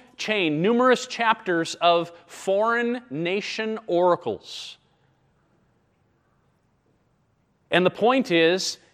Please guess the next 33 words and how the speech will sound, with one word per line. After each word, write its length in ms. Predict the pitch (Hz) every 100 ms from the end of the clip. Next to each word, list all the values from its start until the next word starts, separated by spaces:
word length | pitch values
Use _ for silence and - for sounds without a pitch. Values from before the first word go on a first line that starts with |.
| -
Israel 800 | 208 247 214 202 170 156 190 - _ _ _ _ -
in 100 | 151
Isaiah's 520 | 160 147 190 214 170
day 200 | 139 156
is 160 | 160 139
no 140 | 175
different 340 | 170 185 151 -
than 120 | 147
any 140 | 160
other 180 | 156 143
na-, 200 | 147 139
of 240 | - 143
the 100 | 143
other 140 | 139 135
nations. 640 | 127 120 - 82 - - _ _ -
They're 200 | 180 196
all 360 | 208 247 226
under 160 | 190 175
the 80 | 165
judgment 400 | 175 175 170 165
of 80 |
God, 320 | 143 151 120 101 -
all 320 | - 226 262 233
of 100 | 165
them 140 | 185
enslaved. 920 | 165 - - 196 196 175 127 85 78 - _ _ _ _ _ _ _ _ _ _ _ _ _ _ _ _ _ _ _ _ _ _ _ _ _ _ -
And 140 | 147
yet 260 | 139 160 -
this 200 | 160 147
one 340 | 135 175 220
deliverer 540 | 196 175 196 175 139 127
will 160 | 123
come 600 | - - 220 127 104 113